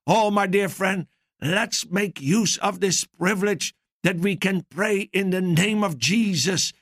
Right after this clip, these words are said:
And Father, oh, together with those that are listening today, I come to you in the mighty name of Jesus. Oh, we enter boldly into your throne room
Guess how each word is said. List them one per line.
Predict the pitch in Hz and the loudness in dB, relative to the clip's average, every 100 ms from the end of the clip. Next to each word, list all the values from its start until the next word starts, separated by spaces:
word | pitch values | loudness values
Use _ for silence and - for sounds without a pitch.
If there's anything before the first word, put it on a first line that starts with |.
| _ _ | _ _
And | 160 190 | -2 -2
Father, | - - 214 214 190 151 - _ _ _ | -4 0 2 2 0 -2 -6 _ _ _
oh, | 151 226 233 220 | 0 2 2 0
together | - 202 202 226 214 | 0 0 2 0 0
with | 214 180 | -2 0
those | 202 233 180 | 0 2 0
that | 208 202 | 0 0
are | 202 | 0
listening | 180 175 233 - - 196 190 - | 2 2 2 0 -2 -2 -2 -2
today, | 156 139 208 208 139 - _ _ _ | -4 0 0 0 -2 -6 _ _ _
I | 202 226 - | -2 -2 -6
come | - 247 233 | -2 0 0
to | - 214 | 0 0
you | 196 226 160 - _ _ | 2 2 0 -4 _ _
in | 214 208 | 2 2
the | 208 | 2
mighty | 202 202 220 233 - 214 208 | 2 2 2 0 -2 -2 0
name | 175 202 226 202 | 2 2 0 0
of | 214 160 | -2 -4
Jesus. | - 151 262 220 156 160 190 - - _ _ | -2 2 2 4 2 2 2 0 -4 _ _
Oh, | 170 247 240 | 2 4 4
we | 240 240 - - | 2 0 -2 -2
enter | 240 226 - 226 | 0 0 -2 -2
boldly | 135 123 208 262 240 208 220 143 - - _ | -4 0 2 2 0 -2 0 -2 -6 -20 _
into | 208 226 190 233 | 0 0 0 2
your | 214 208 | 2 0
throne | - 170 214 226 208 180 | -4 0 2 2 2 2
room | 208 165 | 4 2